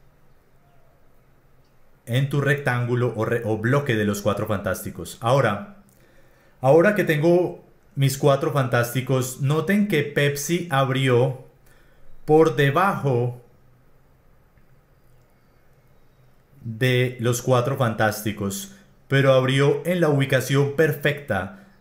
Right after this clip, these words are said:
abrió en la mejor ubicación, abrió en la ubicación con las mejores probabilidades, abrió en la ubicación más jugosa. La u-, esta ubicación, recuerden, es justo por debajo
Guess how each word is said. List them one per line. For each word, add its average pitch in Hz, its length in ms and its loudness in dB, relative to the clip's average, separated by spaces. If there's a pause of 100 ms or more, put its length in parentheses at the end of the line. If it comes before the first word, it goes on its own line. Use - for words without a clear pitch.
abrió 131 480 0
en 170 120 0
la 165 100 2
mejor 156 420 2
ubicación, 120 800 0 (1800)
abrió 143 680 2
en 196 140 2
la 190 100 6
ubicación 151 520 0
con 180 140 0
las 170 140 2
mejores 170 480 2
probabilidades, 127 1080 2 (280)
abrió 143 520 2
en 190 100 4
la 190 60 6
ubicación 156 560 2
más 196 300 0
jugosa. 185 640 0
La 120 120 0
u-, 139 140 0
esta 143 240 2
ubicación, 170 600 2
recuerden, 123 600 0
es 120 580 2
justo 170 800 0
por 139 240 0
debajo 123 760 0